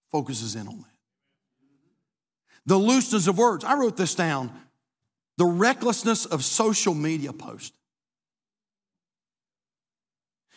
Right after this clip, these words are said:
You know what I wonder? Let, can I just, I, just for a minute, I'm gonna phase y'all out. I'm gonna pick on preachers. You know what I wonder sometimes?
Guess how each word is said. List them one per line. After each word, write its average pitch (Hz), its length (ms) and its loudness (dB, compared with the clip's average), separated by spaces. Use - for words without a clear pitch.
You 311 100 4
know 359 100 4
what 226 120 2
I 220 120 8
wonder? 247 340 4
Let, 254 260 -4
can 214 100 2
I 277 100 2
just, 262 220 -2
I, 208 120 0
just - 220 0
for 214 100 0
a 208 40 2
minute, 214 200 2
I'm 208 80 0
gonna - 120 -4
phase 196 260 2
y'all 185 220 2
out. 196 220 0
I'm 196 80 -2
gonna 185 120 -4
pick - 160 -6
on 127 100 -8
preachers. - 500 -16
You 294 100 4
know 392 80 4
what 311 180 4
I 320 100 2
wonder 311 200 0
sometimes? 302 520 -2